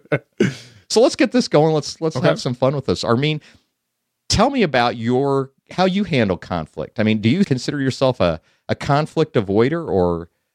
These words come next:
Speaker 1: a confronter? What kind of guy are you in
Speaker 2: Oh, I,
Speaker 1: conflict?
Speaker 2: I'm, well, it's my personality type. I'm ve-, I'm very much on the confrontation side. I don't like to let it sit. I don't like to think about it. I just like to attack it. So I'm very, uh, a-, and I'm not saying that it's a great thing.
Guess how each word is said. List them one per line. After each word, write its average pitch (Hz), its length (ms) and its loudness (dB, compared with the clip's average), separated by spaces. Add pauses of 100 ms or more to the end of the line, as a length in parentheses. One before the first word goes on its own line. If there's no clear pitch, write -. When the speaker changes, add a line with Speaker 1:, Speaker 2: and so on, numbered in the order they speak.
Speaker 1:
a 101 80 -4
confronter? 95 680 -4
What 104 140 -8
kind 120 180 -6
of 87 140 -8
guy 90 300 0
are 85 140 0
you 73 200 -8
in 73 60 -4
Speaker 2:
Oh, 113 120 0
I, 120 220 0
Speaker 1:
conflict? 104 220 0
Speaker 2:
I'm, 110 300 -4
well, 127 240 2
it's 117 120 -6
my 143 120 0
personality 104 640 -2
type. 92 240 -2
I'm 98 200 -2
ve-, 101 200 -4
I'm 101 220 -2
very 113 240 0
much 107 220 -2
on 107 80 -2
the 98 80 -4
confrontation 95 840 -4
side. 95 360 -4
I 95 340 0
don't 110 240 0
like 104 580 -2
to 98 420 0
let 101 460 -2
it 104 200 -6
sit. 110 400 0
I 104 80 -4
don't 101 120 0
like 98 160 -4
to 85 80 -8
think 113 300 -2
about 101 300 0
it. 101 100 0
I 98 80 -2
just 98 220 -6
like 98 200 -2
to 90 120 -2
attack 98 440 -4
it. 95 180 -4
So 98 100 -6
I'm 95 80 -4
very, 95 320 0 (520)
uh, 92 220 -4
a-, 87 260 -8
and 117 120 0
I'm 110 80 0
not 107 160 0
saying 107 220 -2
that 95 100 -2
it's 95 140 -8
a 95 40 -2
great 101 320 -2
thing. 104 380 0